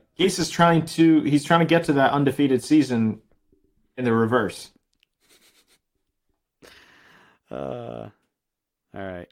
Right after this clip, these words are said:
Speaker 2: We're both
Speaker 1: Uh,
Speaker 2: taking
Speaker 1: another great game. Cleveland at Jacksonville.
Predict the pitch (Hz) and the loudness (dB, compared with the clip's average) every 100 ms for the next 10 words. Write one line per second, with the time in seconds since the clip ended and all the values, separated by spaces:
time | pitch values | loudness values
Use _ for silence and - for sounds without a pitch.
0 | _ - 117 113 113 120 127 156 170 170 | _ -6 -2 -2 -4 -6 -2 -2 0 0
1 | 160 139 117 - - 123 131 - 123 120 | 0 0 -4 -16 -8 -4 -4 -4 -4 0
2 | 107 104 - 147 160 170 147 127 123 123 | -2 -4 -4 0 0 0 -2 0 -2 -2
3 | 110 107 104 - 85 | -6 -4 -4 -8 -20